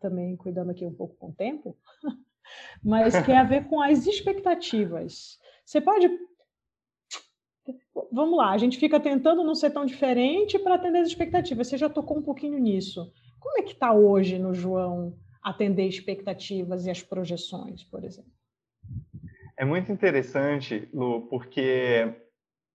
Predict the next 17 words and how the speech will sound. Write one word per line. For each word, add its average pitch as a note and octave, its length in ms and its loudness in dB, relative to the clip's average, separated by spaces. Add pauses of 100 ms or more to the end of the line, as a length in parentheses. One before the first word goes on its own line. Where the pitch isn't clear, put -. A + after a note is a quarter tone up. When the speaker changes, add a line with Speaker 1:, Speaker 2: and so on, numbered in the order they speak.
(240)
Speaker 2:
é, B2 460 0
sobre E3+ 400 -2
os D#3+ 140 0
relacionamentos D3+ 840 -2
íntimos, C3+ 560 -6 (1600)
muitas F#3+ 500 2
vezes E3+ 380 2
é D#3 100 6
o D#3 120 4
maior D3+ 680 2
desafio, B2+ 720 -2
né, B2+ 400 -2
que - 80 -2
a - 40 -2
gente C3 280 -6
enfrenta. A#2+ 560 -2 (720)
E, D#3 1080 2